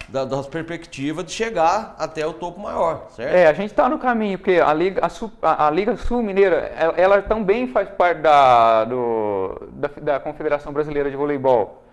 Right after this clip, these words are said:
Speaker 2: Que, que, que a, a federação tá debaixo do guarda-chuva da confederação. E a Liga tá debaixo do guarda-chuva da federação. Então a gente come-, começou já com,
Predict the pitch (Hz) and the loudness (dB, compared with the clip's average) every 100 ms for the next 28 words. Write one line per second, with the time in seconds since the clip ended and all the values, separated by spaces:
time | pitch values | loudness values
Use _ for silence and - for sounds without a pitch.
0 | _ _ - - _ _ - 139 - 147 | _ _ -20 -20 _ _ -16 -16 -6 -2
1 | 135 - 120 - 143 143 143 - 175 190 | -2 0 -2 -2 -2 2 2 2 -4 -4
2 | 196 180 180 185 165 180 196 202 190 175 | -6 0 0 0 0 0 0 -2 -6 -10
3 | 190 190 196 180 202 202 165 127 - _ | -8 -8 -6 -2 -2 -2 -8 -8 -14 _
4 | _ _ - 143 160 160 156 180 220 220 | _ _ -12 -2 0 0 0 0 0 0
5 | 208 202 165 175 185 180 180 175 175 165 | -2 -4 0 2 2 0 -2 -4 -6 -12
6 | 185 - 180 190 190 165 127 - _ _ | -12 -8 -2 -2 -2 -10 -10 -18 _ _
7 | 143 151 170 175 208 196 185 190 190 202 | -10 -8 -8 -4 -4 -4 -4 -6 -4 -8
8 | - 190 226 180 180 190 175 151 135 | -4 0 0 0 -2 -2 -6 -10 -12